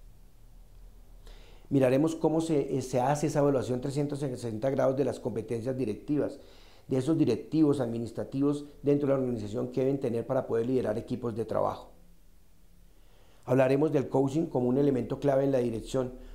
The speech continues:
porque el co-, el coaching es una relación que existe entre el coach o un director que se compromete con ese equipo a apoyarlo, a ayudarlo, a llevarlo hasta ese norte que se trazaron y poder cumplir con los objetivos que se ha propuesto la organización.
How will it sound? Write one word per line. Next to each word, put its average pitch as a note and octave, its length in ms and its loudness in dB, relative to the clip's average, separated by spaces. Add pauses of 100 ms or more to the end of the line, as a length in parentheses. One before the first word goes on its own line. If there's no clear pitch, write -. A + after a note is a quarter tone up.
porque B2+ 200 -2
el C#3 80 -4
co-, C#3 140 2
el C#3 440 0
coaching D3+ 360 2
es D3 140 0
una D3+ 160 2
relación B2 420 -2
que C#3 100 -6
existe C#3+ 340 -4
entre C#3 240 -2
el G#2+ 100 -6
coach C3 300 2
o B2+ 40 -6
un A2+ 140 -4
director B2 580 2 (300)
que D3+ 100 0
se D#3 160 2
compromete C#3 600 0
con C#3+ 160 0
ese B2+ 220 -2
equipo D3+ 400 2
a B2 40 0
apoyarlo, C3 580 2
a B2 40 4
ayudarlo, B2+ 580 0 (200)
a B2 100 -4
llevarlo B2+ 440 4
hasta C#3+ 360 0
ese B2 340 0
norte D3+ 680 0
que B2 100 -4
se B2 140 0
trazaron B2+ 480 0 (300)
y D3+ 80 -2
poder C#3+ 260 2
cumplir D3 280 0
con D#3 120 0
los C#3+ 100 -4
objetivos B2 460 -2
que C3+ 80 -8
se A#2+ 80 -4
ha - 80 -4
propuesto A#2 400 -4
la A#2 60 -2
organización. F#2+ 640 -8